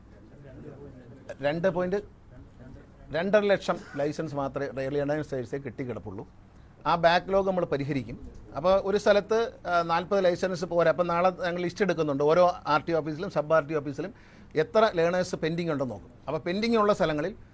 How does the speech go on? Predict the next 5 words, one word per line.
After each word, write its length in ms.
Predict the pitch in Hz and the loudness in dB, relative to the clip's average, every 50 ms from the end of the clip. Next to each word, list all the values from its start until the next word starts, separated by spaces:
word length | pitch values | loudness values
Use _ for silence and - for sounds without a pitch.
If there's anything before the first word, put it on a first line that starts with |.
| - - - - - - - - - - | -20 -20 -20 -20 -20 -20 -20 -10 -6 -4
എൻഫോഴ്സ്മെന്റ് 580 | 156 180 170 202 220 214 214 196 202 196 180 | -4 0 4 6 6 6 6 2 -2 -2 -2
ഇന്ന് 120 | 180 180 180 | -2 -2 -2
കൂടുതൽ 280 | 180 165 165 180 170 | -2 -2 -2 0 -2
ഉദ്യോഗസ്ഥന്മാരെ 580 | 165 151 143 156 165 160 160 156 151 151 147 143 | -2 -4 -2 -2 -2 -2 -2 -2 -2 -2 -2 -2
നിയമിച്ചുകൊണ്ട് 500 | 139 135 139 139 131 139 131 120 113 | -4 -4 -4 -4 -4 -6 -6 -6 -8